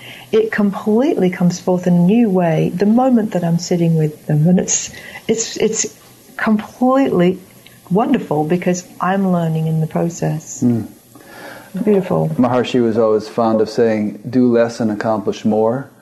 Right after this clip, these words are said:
Speaker 1: Right.
Speaker 2: Do nothing and accomplish everything." And,
Speaker 1: Right.
Speaker 2: and he didn't just mean, he didn't mean s-, just sit on your butt, you know. <laughs>
Speaker 1: That's right.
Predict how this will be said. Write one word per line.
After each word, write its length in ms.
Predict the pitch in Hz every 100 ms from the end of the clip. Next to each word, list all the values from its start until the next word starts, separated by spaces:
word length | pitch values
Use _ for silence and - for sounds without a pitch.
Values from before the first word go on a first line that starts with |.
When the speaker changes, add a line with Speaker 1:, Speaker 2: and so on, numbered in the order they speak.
| - - _ -
Speaker 1:
Right. 320 | 165 156 147
Speaker 2:
Do 160 | 139 117
nothing 500 | 110 120 - 123 113
and 100 | 104
accomplish 500 | 104 110 101 104 113
everything." 460 | 107 95 92 92 - - - - _
And, 120 | - 165
Speaker 1:
Right. 160 | 180
Speaker 2:
and 120 | 135 135
he 60 |
didn't 400 | 131 143 139 127
just 220 | 123 117
mean, 180 | 123 110
he 260 | - - 135
didn't 200 | 135 127
mean 140 | 113
s-, 260 | - - -
just 220 | 113 -
sit 120 | 123
on 120 | 107
your 100 | 98
butt, 320 | 107 104 - -
you 80 | 98
know. 180 | 101
<laughs> 580 | 98 - 170 180 - -
Speaker 1:
That's 180 | 226 233 233
right. 300 | 277 208